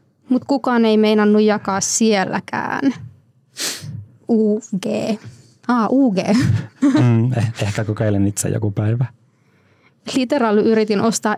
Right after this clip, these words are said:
Speaker 1: eBaystä, jos olisi ollut helpompaa, mut ei ollut.
Speaker 2: V T F, suurempi kuin merkki, alaviiva, alaviiva, suurempi kuin merkki.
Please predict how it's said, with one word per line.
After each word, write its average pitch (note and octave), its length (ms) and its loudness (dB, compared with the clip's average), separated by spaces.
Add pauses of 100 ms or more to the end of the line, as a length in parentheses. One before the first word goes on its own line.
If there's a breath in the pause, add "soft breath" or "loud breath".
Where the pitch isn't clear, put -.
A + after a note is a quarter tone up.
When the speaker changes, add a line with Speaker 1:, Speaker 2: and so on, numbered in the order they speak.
(240)
Speaker 1:
eBaystä, - 400 -2
jos F#3 260 -2
olisi F#3+ 200 0
ollut F3+ 240 2
helpompaa, A3 720 0 (200)
mut B3 180 0 (120)
ei B3 300 2
ollut. A3 580 2 (460)
Speaker 2:
V A2 180 2
T - 60 -10 (260)
F, - 80 -20 (180)
suurempi G#2 480 -2
kuin F#2 200 -4
merkki, - 500 -4
alaviiva, F2+ 480 -2
alaviiva, G2 500 -2
suurempi A2 360 -4
kuin C3 180 0
merkki. - 320 -4